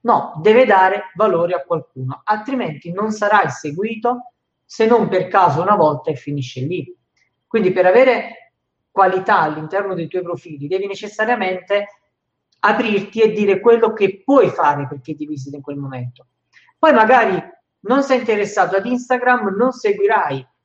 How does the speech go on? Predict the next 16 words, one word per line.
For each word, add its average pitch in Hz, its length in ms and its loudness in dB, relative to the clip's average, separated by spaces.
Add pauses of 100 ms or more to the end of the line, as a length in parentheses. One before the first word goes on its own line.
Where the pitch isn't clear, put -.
(140)
Domenico, 147 600 -6
ma 175 120 -6
seguirai 214 720 0
un'altra 196 460 -2
persona 208 560 -2
che 196 320 -2
segue 185 720 0
un 170 240 -6
social 170 420 -4
diverso 175 460 -4
sul - 140 -14
quale 170 260 -4
tu 156 80 -12
vuoi 156 140 -2
focalizzare. 135 840 -2 (600)
Però 262 340 2